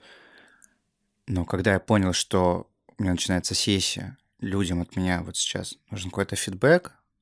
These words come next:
я даже <laughs> сижу и не совсем понимаю, что они мне говорят.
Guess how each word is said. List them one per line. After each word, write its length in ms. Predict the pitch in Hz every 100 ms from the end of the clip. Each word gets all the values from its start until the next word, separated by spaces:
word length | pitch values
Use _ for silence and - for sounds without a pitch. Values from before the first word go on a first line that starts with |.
| _ _ _ _ -
я 420 | 87 90 92 92
даже 280 | - - 87
<laughs> 20 |
сижу 340 | - 113 98 131
и 60 |
не 100 | 120 92
совсем 300 | 90 - 92
понимаю, 260 | 90 92
что 160 | 92 -
они 80 | 90
мне 120 | 92
говорят. 600 | 90 90 90 95 - -